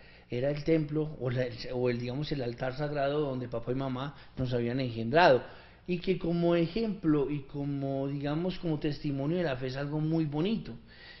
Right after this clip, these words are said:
Ciertamente, eh, permitir que personas que no están casadas por la iglesia, eh, manchen nuestra, nuestro ma-, eh, nuestro altar, pues tampoco me parece bien.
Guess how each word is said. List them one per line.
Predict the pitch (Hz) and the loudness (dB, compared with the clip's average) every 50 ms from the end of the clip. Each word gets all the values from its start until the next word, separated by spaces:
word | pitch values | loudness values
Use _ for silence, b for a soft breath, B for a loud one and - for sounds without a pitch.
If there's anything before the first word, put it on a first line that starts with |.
| B B B B B B - - | B B B B B B -20 -16
Ciertamente, | - - - 190 180 - 190 190 190 185 180 170 151 165 165 160 151 - - - - - - - - | 0 4 6 6 6 6 4 2 4 4 2 2 2 0 -2 -2 -4 -8 -14 -20 -20 -20 -20 -12 -8
eh, | 135 135 131 131 131 131 131 131 127 127 127 127 123 123 B B B B B B B B - | -4 -2 0 2 2 2 2 2 0 0 -2 -2 -6 -8 B B B B B B B B 6
permitir | 175 175 156 156 160 160 156 151 170 196 190 165 - | 6 8 8 8 6 2 2 2 0 0 0 0 0
que | - 160 139 | 0 -2 -2
personas | 135 151 135 123 - - 160 160 165 170 165 - | -2 -2 -4 -2 -2 -2 -2 0 0 -2 -4 -4
que | - 156 135 | -4 -4 -4
no | 139 135 | -4 -4
están | 131 - - 165 160 165 | -4 -4 -2 -2 -2 -2
casadas | 151 160 160 156 - 165 156 151 151 147 147 | -2 -2 -2 0 0 0 0 0 0 -2 -4
por | - 135 123 | -4 -4 -2
la | 120 120 | -2 -2
iglesia, | 123 135 160 160 143 117 123 117 110 - - B B B B B B B B B | -2 0 0 0 0 -2 -4 -6 -6 -8 -14 B B B B B B B B B
eh, | - 131 131 131 131 131 127 127 123 123 120 120 | -6 -4 -2 0 0 0 0 -2 -2 -2 -4 -4
manchen | 120 120 131 147 160 170 170 160 160 - 139 131 127 123 | -4 -2 0 0 0 2 0 0 -2 -4 -4 -4 -4 -4
nuestra, | 127 127 120 - - 131 123 117 117 117 117 117 110 110 110 110 110 113 | -4 -6 -6 -6 -8 -8 -8 -8 -8 -8 -8 -10 -10 -10 -12 -14 -12 -10
nuestro | 123 120 127 139 131 127 131 - 139 131 120 | -8 -6 -4 -4 -4 -4 -6 -10 -8 -8 -6
ma-, | 123 123 117 123 120 - | -6 -6 -6 -6 -6 -4
eh, | 127 127 127 123 | -4 -2 -2 -4
nuestro | 131 127 - - 127 | -6 -8 -6 -6 -8
altar, | 120 117 - - 147 151 147 147 - B B B B B B B B B | -8 -6 -4 -2 -2 -2 -2 -4 -10 B B B B B B B B B
pues | - 143 139 127 - | -6 -4 -4 -4 -2
tampoco | 139 127 120 123 - 131 127 123 - 135 135 135 135 135 135 135 131 | -4 -4 -4 -4 -6 -8 -8 -6 -6 -4 -2 -2 0 -2 -2 -2 -2
me | 135 135 131 | -2 -4 -4
parece | 131 131 135 127 123 120 117 120 131 135 135 135 131 135 131 131 131 131 | -2 -2 -4 -4 -4 -4 -6 -6 -6 -6 -4 -4 -4 -4 -4 -4 -4 -2
bien. | 147 160 156 143 120 104 | 0 0 0 0 -2 -4